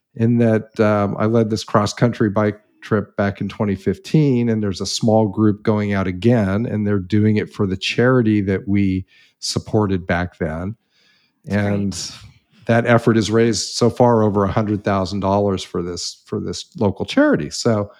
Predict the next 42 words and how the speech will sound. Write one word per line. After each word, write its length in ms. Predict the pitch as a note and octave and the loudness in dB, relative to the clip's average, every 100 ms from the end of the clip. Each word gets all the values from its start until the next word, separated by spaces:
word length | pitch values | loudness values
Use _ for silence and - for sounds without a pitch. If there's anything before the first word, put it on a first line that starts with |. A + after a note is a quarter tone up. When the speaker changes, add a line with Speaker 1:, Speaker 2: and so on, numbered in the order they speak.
| _ _ | _ _
Speaker 1:
I'm 60 | C3 | -6
like, 180 | B2 - | -6 0
Speaker 2:
Wow. 220 | G#3 F3 | 2 4
Speaker 1:
"Oh, 40 | |
this 160 | B2+ D#3 | 4 0
is 100 | B2+ | -2
all 440 | - C3 C3+ B2 G2 | 0 2 4 4 0
coming 280 | A#2+ G#2 | -2 -2
together 340 | F#2+ F2 F2+ F2+ | -4 -4 -6 -6
nicely." 520 | F2+ F2+ - - G2 | -8 -8 -10 -14 -12
So 420 | G2 - G2+ F#2+ - _ _ _ - | -6 0 0 -2 -10 _ _ _ -12
it's 140 | G2+ | -4
gonna 180 | B2 A#2+ | 0 2
be 380 | G#2 A#2+ A#2 G#2 - _ - | 2 2 2 -2 -12 _ 0
on 240 | B2 C3+ | 2 4
Bastille 400 | C3+ - C3+ B2 | 0 0 2 4
Day. 320 | A#2+ A#2 A#2 | 2 2 2
It'll 120 | G#2+ G#2+ | 2 0
be 120 | G#2 | -2
Tour 220 | - B2+ | 0 2
de 80 | B2+ | 2
France 640 | - A2 G#2 G#2 G2+ - _ - - _ _ | 0 -2 -2 -4 -6 -10 _ -20 -20 _ _
in 140 | - G#2 | -6 -4
support 460 | - G2+ A#2+ B2 | -2 -2 2 2
of 100 | A#2+ | 2
the 60 | A2 | 0
Be 200 | G2+ A2+ | 2 4
Loud 280 | A#2 A2+ A2+ | 4 4 2
Sophie 400 | - G2+ G2 G#2 | 2 2 2 0
Foundation, 880 | F#2 G2 G2 F2+ F2+ F2 F2+ F#2 F#2+ _ _ _ _ _ _ | 0 -2 -2 -2 -4 -4 -8 -10 -10 _ _ _ _ _ _
and 180 | G2+ G2 | -4 0
found 220 | B2+ A#2 | 2 2
a 60 | G#2+ | 4
really 320 | A#2 C3+ C#3+ | 4 4 2
cool 300 | - D#3 D3+ | 4 4 4
venue 600 | B2+ A2+ A#2 A#2 A#2+ B2 | 2 2 2 0 0 -2
that's 240 | G#2 G2+ | -4 -4
just 300 | - A#2 G#2 B2 | -2 -2 0 0
opened 300 | A2+ C3+ B2 | 0 0 2
up. 300 | G#2+ A2+ - | 0 0 -4
That's 220 | G2+ - | -6 -2
a, 180 | G2+ | -2